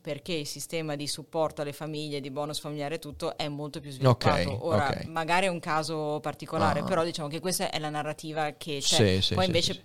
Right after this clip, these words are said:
Speaker 1: può essere che sia per ragioni completamente diverse, perché hanno una popolazione straniera più ampia di quella che c'è in Italia, magari
Speaker 2: Certo.
Speaker 1: non lo so.
Speaker 2: Beh, questo, questo sicuramente,
Speaker 1: Però quel,
Speaker 2: sicuramente.
Speaker 1: cioè, questi due aspetti del
Speaker 2: Perché bene o male io ho sempre osservato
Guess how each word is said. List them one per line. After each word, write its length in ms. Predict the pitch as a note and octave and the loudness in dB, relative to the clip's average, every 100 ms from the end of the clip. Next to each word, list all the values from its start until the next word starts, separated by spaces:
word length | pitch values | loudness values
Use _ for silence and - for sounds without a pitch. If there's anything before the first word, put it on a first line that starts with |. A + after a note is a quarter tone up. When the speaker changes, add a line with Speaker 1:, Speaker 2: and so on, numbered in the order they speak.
| _ | _
Speaker 1:
può 120 | - | -2
essere 300 | D3+ D3+ D#3+ | -2 0 -2
che 120 | D#3+ D3 | -2 -2
sia 300 | - D#3 D3 | 0 0 0
per 140 | D3 | -2
ragioni 300 | D3+ C#3+ D3+ | -4 -4 -6
completamente 420 | C#3+ C#3+ D3+ D3 | -6 -6 -6 -6
diverse, 300 | F3 D3+ D3+ | 0 0 0
perché 200 | C#3+ B2+ | -6 -6
hanno 120 | C#3+ C#3+ | -4 -4
una 140 | C#3 | -4
popolazione 560 | C#3+ C#3 D3 - D3+ C#3+ | -6 -2 0 0 -2 -2
straniera 560 | D3 D3+ D#3+ D3 C#3 | -2 -2 0 -2 -4
più 280 | C3 D#3 D3+ | -6 -6 -2
ampia 440 | D3 D#3 D3+ C#3+ C#3+ | 2 2 0 -4 -4
di 100 | D3 | -4
quella 300 | D#3+ C#3+ C#3+ | -2 -2 -4
che 80 | |
c'è 160 | D3 D3+ | -6 -6
in 80 | C#3+ | -4
Italia, 400 | E3 C#3+ D3 C#3+ | 0 0 0 0
magari 400 | C#3 - - - | 2 2 2 0
Speaker 2:
Certo. 420 | D3 C#3+ C#3 C3+ | -4 -4 -6 -2
Speaker 1:
non 140 | F3 | -2
lo 80 | E3 | 0
so. 120 | D#3 D3+ | 2 4
Speaker 2:
Beh, 40 | |
questo, 280 | B2+ B2+ F#3+ | 6 8 6
questo 200 | C#3 D#3+ | 6 6
sicuramente, 480 | - A#2+ A2 G#2 F#2+ | 6 6 8 8 8
Speaker 1:
Però 140 | F#2+ | 8
quel, 140 | F#2 | 6
Speaker 2:
sicuramente. 480 | F2+ G2 G2+ F#2+ G#2 | 6 8 8 6 4
Speaker 1:
cioè, 80 | - | 2
questi 260 | G3 F#3 F#3 | 0 0 2
due 120 | F#3+ | 2
aspetti 500 | F#3+ F3+ F3 - F3 | 2 2 2 -2 -2
del 300 | D#3 C#3+ C#3 | -2 -4 4
Speaker 2:
Perché 180 | C#3+ F3+ | 6 8
bene 140 | F#3+ | 10
o 20 | |
male 160 | A#3 F#3+ | 10 12
io 60 | C3+ | 10
ho 40 | |
sempre 220 | B2+ A#2 | 10 8
osservato 540 | C3 A#2+ C#3 D3 C3+ | 8 8 10 10 8